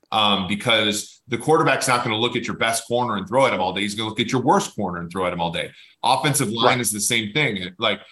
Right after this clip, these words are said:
Speaker 1: the, these defensive coordinators will line up their best defensive players. I remember Jadeveon Clowney lining up over guards when he was at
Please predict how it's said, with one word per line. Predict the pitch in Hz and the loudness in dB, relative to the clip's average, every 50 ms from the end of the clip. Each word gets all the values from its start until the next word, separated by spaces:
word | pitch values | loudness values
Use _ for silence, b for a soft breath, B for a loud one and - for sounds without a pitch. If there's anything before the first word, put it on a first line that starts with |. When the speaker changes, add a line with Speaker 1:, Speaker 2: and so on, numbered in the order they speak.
| B B B - | B B B -6
Speaker 1:
the, | 104 117 123 120 120 117 120 | -2 0 2 2 2 0 2
these | 123 120 113 113 | 0 0 0 2
defensive | 127 135 135 135 139 127 - 117 104 | 2 0 0 2 0 -2 -2 -4 -6
coordinators | - - 151 165 147 127 117 110 107 104 | -2 0 0 2 2 2 0 -2 -2 -4
will | 110 107 | -4 -2
line | 101 104 107 117 117 | 0 0 0 2 0
up | 113 101 - | 0 -2 -2
their | 113 98 | -6 -4
best | 85 110 117 113 - | 0 0 0 0 0
defensive | - 104 101 113 120 117 - 110 98 | -2 -4 -4 -4 -4 -4 -4 -6 -4
players. | - 107 104 110 110 107 | 0 2 2 2 2 0
I | 113 | 0
remember | 107 101 101 101 92 92 | 0 0 -2 -2 -4 -6
Jadeveon | 82 - 92 104 110 113 110 107 98 95 95 | -8 -6 -2 2 2 2 4 2 0 -2 -2
Clowney | - 113 110 113 113 107 95 | -2 0 0 2 2 0 -2
lining | 95 95 101 107 101 101 | -2 0 0 0 0 -2
up | 104 101 104 | -2 -2 -4
over | 107 104 101 90 82 - - | -4 -4 -4 -6 -8 -6 -2
guards | 110 104 113 113 95 87 87 82 90 | 2 4 4 4 4 2 -2 -4 -6
when | 98 98 | -8 -6
he | 98 104 | -4 -2
was | 104 98 95 | -2 0 0
at | 101 95 90 - B | 0 -2 -2 -4 B